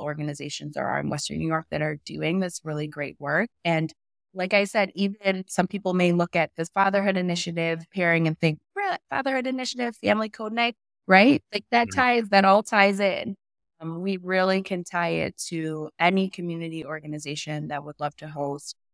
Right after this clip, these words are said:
Speaker 1: and that would love to be a part of it, because tech is truly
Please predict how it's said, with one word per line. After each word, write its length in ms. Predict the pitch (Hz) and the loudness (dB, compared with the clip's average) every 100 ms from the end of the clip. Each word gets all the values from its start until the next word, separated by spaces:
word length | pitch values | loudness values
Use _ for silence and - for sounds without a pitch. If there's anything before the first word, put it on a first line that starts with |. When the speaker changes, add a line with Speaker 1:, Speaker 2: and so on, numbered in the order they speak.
| - | -6
Speaker 1:
and 100 | 156 | -2
that 80 | 156 | 0
would 140 | 151 - | -2 -4
love 140 | 143 | -6
to 100 | - | -4
be 120 | 151 | -2
a 60 | 147 | -2
part 300 | - 135 143 | -2 -4 -4
of 80 | 165 | -2
it, 180 | 170 175 | -2 -2
because 480 | - - 143 143 - | -12 -6 -6 -6 -12
tech 220 | - 139 - | -4 -4 -4
is 240 | 156 - | -12 -12
truly 460 | - 147 139 131 | -12 -12 -12 -12